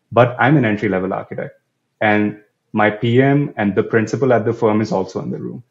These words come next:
And I often felt like I didn't have the authority to be able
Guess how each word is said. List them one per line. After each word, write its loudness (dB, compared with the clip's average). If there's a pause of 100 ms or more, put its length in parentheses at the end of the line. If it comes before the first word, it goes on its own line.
(460)
And 2
I 6
often 4
felt 0
like 2
I 4
didn't 0
have 0
the 0
authority -2 (280)
to -2
be 0
able 0